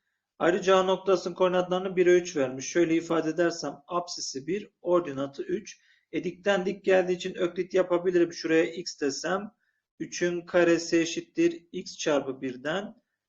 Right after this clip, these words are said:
e, x eşittir dokuz bulunur. Burayı dokuz buldum.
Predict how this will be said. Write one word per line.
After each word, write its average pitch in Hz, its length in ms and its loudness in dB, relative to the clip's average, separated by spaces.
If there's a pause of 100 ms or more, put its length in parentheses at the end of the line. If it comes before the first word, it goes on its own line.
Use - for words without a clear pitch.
(160)
e, 135 440 2
x - 280 -6
eşittir 170 500 -2
dokuz 175 380 -2
bulunur. 120 500 -12 (1300)
Burayı 185 300 4
dokuz 185 400 4
buldum. 147 460 -6